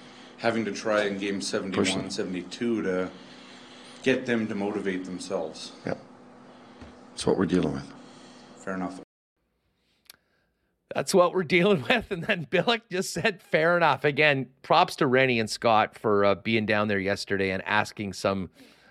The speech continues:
Speaker 3: very appropriate questions. Um, and Reem, I mean, we played it a couple times yesterday later on the show for people that were still around right at the end. I must have listened to that again three or four more times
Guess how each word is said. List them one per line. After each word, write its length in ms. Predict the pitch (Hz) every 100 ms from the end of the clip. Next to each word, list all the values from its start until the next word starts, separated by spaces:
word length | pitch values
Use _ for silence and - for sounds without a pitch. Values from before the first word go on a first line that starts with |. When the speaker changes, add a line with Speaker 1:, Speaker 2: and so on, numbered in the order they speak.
| -
Speaker 3:
very 380 | 101 139 147 131
appropriate 580 | 101 117 113 - 107 -
questions. 680 | 104 101 - 101 95 - _ _ _ -
Um, 400 | 95 98 95 98 _ - - -
and 200 | - 135
Reem, 240 | 131 139 131
I 100 | 131
mean, 220 | 135 131
we 100 | 123
played 280 | - 156 147
it 80 | 139
a 40 |
couple 280 | 123 123 139
times 280 | 127 127 120
yesterday 420 | 110 113 113 113
later 260 | 104 101 104
on 80 | 113
the 60 | 101
show 260 | - 101
for 140 | 104 98
people 240 | 104 113
that 100 | 101
were 60 | 98
still 260 | - 104
around 360 | 101 101 107 107
right 180 | 98 101
at 120 | 101
the 140 | 90
end. 280 | 90 95 131 - - - - - -
I 160 | 113
must 260 | 139 151 -
have 100 | 110
listened 380 | 90 - 110 101
to 80 | 107
that 200 | 104 101
again 460 | 98 98 98 98
three 340 | - - 95 107
or 80 | 101
four 240 | - 107
more 220 | 98 98
times 380 | - 104 101